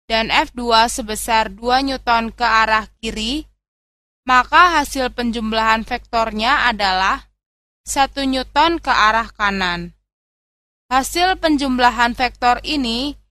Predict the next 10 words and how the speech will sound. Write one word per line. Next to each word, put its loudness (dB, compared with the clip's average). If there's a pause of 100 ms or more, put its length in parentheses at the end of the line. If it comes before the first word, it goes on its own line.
(260)
disebut -6
pula 4
resultan 0
gaya. -2 (880)
Diberi -2
lambang 4 (320)
F 0
R. -4 (1400)
Contoh 4
soal. 4